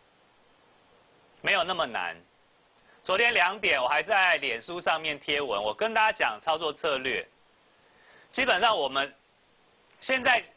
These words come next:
台北、台湾真的已经变了，很多都是强调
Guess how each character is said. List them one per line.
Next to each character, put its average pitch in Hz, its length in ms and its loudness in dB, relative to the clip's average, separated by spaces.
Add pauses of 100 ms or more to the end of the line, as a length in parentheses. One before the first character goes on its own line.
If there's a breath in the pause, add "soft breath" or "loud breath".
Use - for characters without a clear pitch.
(140)
台 190 280 2
北、 151 400 0
台 185 240 2
湾 220 300 2
真 214 160 -2
的 185 100 0
已 117 60 -4
经 185 220 -6 (120)
变 196 340 0
了， 82 220 -12 (1500 loud breath)
很 196 140 -2
多 262 140 0
都 269 140 2
是 269 100 -4
强 170 320 -2
调 202 380 0